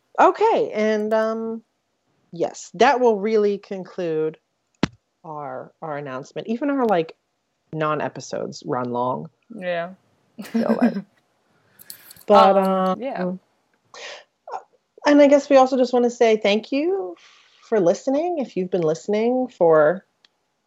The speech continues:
Speaker 1: either this whole past year or at any
Speaker 2: Colleen.
Speaker 1: point during the year, or even if you're just starting to listen now to this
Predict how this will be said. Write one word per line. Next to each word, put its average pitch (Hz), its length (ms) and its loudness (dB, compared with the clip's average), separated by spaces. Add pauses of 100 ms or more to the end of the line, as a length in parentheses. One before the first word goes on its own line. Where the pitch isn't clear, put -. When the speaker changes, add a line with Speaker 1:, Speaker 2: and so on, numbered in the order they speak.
(140)
Speaker 1:
either 151 240 -2
this 151 220 0
whole 170 240 6
past 160 420 -4
year 185 240 6
or 185 100 8
at 151 60 4
any 165 240 0
Speaker 2:
Colleen. - 260 -16
Speaker 1:
point 226 320 0
during 175 340 6
the 196 100 0
year, 185 420 4
or 160 80 4
even 160 240 0
if 151 180 -6
you're 147 80 -2
just 139 380 -8
starting 151 400 0
to 156 100 -10
listen 143 360 -6
now 139 200 -8
to 180 140 -10
this - 140 -12